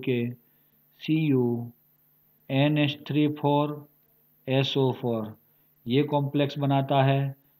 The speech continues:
जब इसका ionization होता है तो सी यू एन एच थ्री फ़ोर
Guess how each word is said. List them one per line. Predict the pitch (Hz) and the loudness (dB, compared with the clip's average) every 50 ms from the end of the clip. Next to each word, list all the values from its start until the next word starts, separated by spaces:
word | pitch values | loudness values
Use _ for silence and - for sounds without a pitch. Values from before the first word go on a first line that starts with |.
| _ _ - | _ _ -10
जब | 123 - 135 151 156 160 - | 0 2 2 2 2 2 0
इसका | 147 139 139 - - 151 139 139 - 135 | -2 -2 -2 -4 -2 0 0 0 2 2
ionization | 131 135 135 131 135 131 131 127 131 131 123 120 131 131 123 | 2 2 2 2 2 2 2 2 2 2 2 0 0 -2 -2
होता | 117 123 123 - 131 120 117 | -2 -2 -4 -2 -2 -2 -2
है | 110 113 117 113 113 117 - _ _ _ _ _ _ _ _ _ _ - | -2 -2 -4 -6 -6 -10 -14 _ _ _ _ _ _ _ _ _ _ -8
तो | 127 | -8
सी | 117 - - 139 135 135 135 | -6 -4 -2 0 2 2 4
यू | 139 139 139 139 143 139 135 135 - - - - - - - _ _ _ - | 4 2 2 0 0 -4 -6 -10 -12 -16 -18 -16 -18 -20 -20 _ _ _ -4
एन | 127 131 135 156 | 0 0 2 0
एच | 170 160 - - - | 0 -2 -4 -6 -4
थ्री | 143 151 147 139 147 | -2 -2 -2 -2 -4
फ़ोर | - 127 120 117 113 113 110 113 | -4 -2 -2 -2 -2 -4 -6 -8